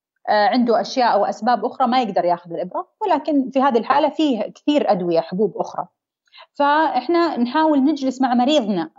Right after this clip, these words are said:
هو مريضنا شاب ولا شابة، يعني مثلا في أدوية تأثر كثير على، آم، الدورة الشهرية للفتاة.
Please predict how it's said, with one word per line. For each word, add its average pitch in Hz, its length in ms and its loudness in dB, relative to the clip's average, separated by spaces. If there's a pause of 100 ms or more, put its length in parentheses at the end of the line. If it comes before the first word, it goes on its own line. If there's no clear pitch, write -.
هو 202 80 -10
مريضنا 214 500 -2
شاب 233 440 0
ولا 190 220 2
شابة، 185 560 -2 (240)
يعني 240 220 2
مثلا 247 400 0 (260)
في 262 240 2
أدوية 247 340 2
تأثر 247 460 -2
كثير 285 440 -2
على، 254 240 0
آم، 226 580 0
الدورة 226 320 2
الشهرية 190 520 -2
للفتاة. 175 500 -2